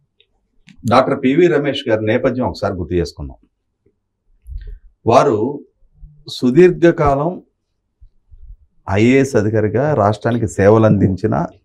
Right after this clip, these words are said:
integrity కలిగిన అధికారిగా పేరుంది. ఆర్థిక శాఖ కార్యదర్శిగా ఇక్కడ గు-, గమనించుకుంటే ఈ పివి రమేష్ గారి పేరు చంద్రబాబు నాయుడు గారు అరెస్ట్ జరిగిన సందర్భంగా చాలా ఎక్కువగా ఆయన పేరు చర్చనీయాంశమైంది.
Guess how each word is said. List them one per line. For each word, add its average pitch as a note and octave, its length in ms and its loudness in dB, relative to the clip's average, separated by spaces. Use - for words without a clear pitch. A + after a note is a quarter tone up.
integrity C#3 580 2
కలిగిన G#2 280 -2
అధికారిగా G2+ 500 2
పేరుంది. E2+ 440 2
ఆర్థిక B2 320 2
శాఖ A#2 320 -2
కార్యదర్శిగా E2+ 640 -6
ఇక్కడ A#2+ 200 2
గు-, F#2+ 420 0
గమనించుకుంటే D3 640 2
ఈ A2+ 80 -4
పివి A#2 240 -4
రమేష్ A#2 320 -6
గారి F2 300 -2
పేరు C#3+ 340 2
చంద్రబాబు E3 400 6
నాయుడు E3+ 160 4
గారు C#3+ 140 4
అరెస్ట్ B2+ 280 2
జరిగిన D3 280 0
సందర్భంగా B2 500 -2
చాలా A2+ 220 0
ఎక్కువగా E3 360 4
ఆయన B2+ 120 2
పేరు G#2+ 180 0
చర్చనీయాంశమైంది. E2+ 800 -4